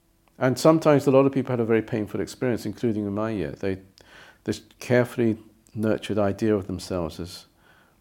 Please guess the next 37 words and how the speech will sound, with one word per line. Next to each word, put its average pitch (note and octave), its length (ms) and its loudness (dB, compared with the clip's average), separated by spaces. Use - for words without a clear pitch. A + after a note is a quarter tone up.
that G#2+ 340 -6
they G#2 120 -4
had A2+ 200 2
of G#2+ 80 -2
themselves F#2 380 -4
as F2 140 -10
writers G2+ 640 -4
started F#2+ 380 -2
to G2 80 -8
dissolve G2 540 -2
during F2+ 200 -8
that E2+ 160 -6
year. A#2 100 -2
It G#2 40 0
was F2 80 -4
very F#2+ 180 -2
painful A#2 380 -6
for F#2 160 -10
them, E2 200 -10
but E2+ 240 -10
I C3 80 2
think B2 160 2
you B2+ 100 0
could A#2+ 160 -2
argue A2+ 300 2
that's A2+ 240 -6
a A2+ 40 -4
very G#2 220 0
important G#2+ 440 -4
discovery G#2 440 -4
for G2 140 -10
some G2 220 -10
people F#2+ 200 -10
to A2 60 -8
make G2 260 -6
as G2 120 -14
well. G#2 260 -12